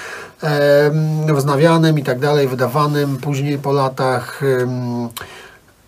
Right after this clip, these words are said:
myślę, że to jest taki kultowy, naprawdę kultowy materiał Taranis i bardzo warty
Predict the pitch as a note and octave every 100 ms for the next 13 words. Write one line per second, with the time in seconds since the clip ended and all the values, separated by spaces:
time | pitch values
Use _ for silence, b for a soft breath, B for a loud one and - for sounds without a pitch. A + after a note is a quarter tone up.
0 | _ D3 D3 D3+ B2+ B2+ C3+ B2+ B2 A#2
1 | B2 C#3 C#3 C3 A2+ A2+ A#2+ B2 G2+ G2
2 | - G2+ G2+ G2 G2 A2 G2+ F#2 G#2+ C3+
3 | C#3+ A#2+ - B2 A2 A2 - C3+ A#2+ B2
4 | G2+ A2 G#2+ A2